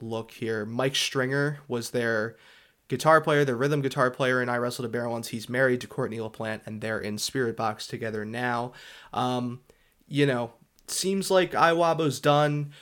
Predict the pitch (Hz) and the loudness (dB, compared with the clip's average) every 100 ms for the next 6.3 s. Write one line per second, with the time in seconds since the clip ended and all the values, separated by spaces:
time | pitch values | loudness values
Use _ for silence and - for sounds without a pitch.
0 | - - 135 127 - - - - 165 156 | -20 -2 2 4 2 -4 -6 0 0 2
1 | 151 147 147 - - - 131 113 110 - | 6 6 6 0 -8 -2 0 0 -4 -4
2 | - - _ _ _ - 131 135 151 147 | -6 -8 _ _ _ -6 -4 0 2 0
3 | 147 - 156 151 139 135 - 151 151 151 | 0 -2 0 0 -4 -6 -2 2 2 2
4 | 143 - 131 - 139 135 143 135 127 123 | -2 -2 -6 0 0 0 -2 -2 -4 -4
5 | - 123 123 - 120 113 117 120 120 113 | -2 -2 -2 -2 -4 0 0 0 0 0
6 | 117 117 117 | 0 -2 -8